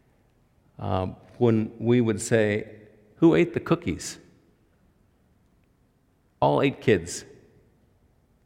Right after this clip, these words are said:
"Not me. I didn't do it."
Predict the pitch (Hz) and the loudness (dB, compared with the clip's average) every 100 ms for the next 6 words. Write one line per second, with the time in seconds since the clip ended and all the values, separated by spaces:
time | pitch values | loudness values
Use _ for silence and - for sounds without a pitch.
0 | _ - 110 127 147 151 123 110 - - | _ 0 2 2 0 0 -2 -8 -18 -20
1 | _ _ _ _ _ _ _ _ _ _ | _ _ _ _ _ _ _ _ _ _
2 | _ _ _ _ _ _ _ _ _ _ | _ _ _ _ _ _ _ _ _ _
3 | _ _ _ _ _ _ _ _ _ _ | _ _ _ _ _ _ _ _ _ _
4 | 95 120 101 95 87 | 0 0 0 0 -2